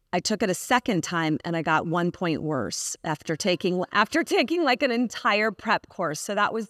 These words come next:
so depressing, and, um, that de-, derailed my dreams of being a lawyer. And so at that point in time, I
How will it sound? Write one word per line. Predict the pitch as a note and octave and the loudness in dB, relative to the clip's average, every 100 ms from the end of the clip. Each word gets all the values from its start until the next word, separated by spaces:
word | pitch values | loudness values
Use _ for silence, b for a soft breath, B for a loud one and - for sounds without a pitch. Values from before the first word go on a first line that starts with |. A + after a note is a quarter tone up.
| _ | _
so | - - G#3+ A3 A#3+ G3+ | -4 0 2 2 0 0
depressing, | F#3+ - A#3 A#3+ - F3 - | -2 0 -2 -2 -2 -2 0
and, | F#3 F#3 F3 _ _ _ _ - | 0 0 -2 _ _ _ _ -6
um, | F#3 F3+ F3 D#3 | -2 0 0 2
that | G3 F3 | 2 2
de-, | G#3+ F#3 - E3+ | 0 -2 -2 -2
derailed | G#3 G#3 F#3+ F3+ F3 E3 | 0 0 2 2 2 0
my | E3+ D#3 D#3 | -2 0 0
dreams | D3+ C#3 E3 E3+ E3+ D#3+ - | -2 -4 -2 0 0 -2 -4
of | E3 C#3 - - | -4 -6 -10 -2
being | D3+ D3+ | 0 2
a | |
lawyer. | D3 G#3+ D3+ C3 E3+ _ _ _ - | 2 2 2 0 -2 _ _ _ -6
And | F3 F3 | 0 0
so | - G3+ F3 E3+ D#3+ - _ _ - | 0 0 2 2 0 -4 _ _ -4
at | F3 - | -4 2
that | G3+ A3+ - | 2 2 0
point | B3+ G3+ | -2 0
in | F3+ | -2
time, | - A3 G#3 E3+ E3 F#3 - | -2 -2 0 0 0 -2 -2
I | D#3+ D#3 D#3 | -2 0 0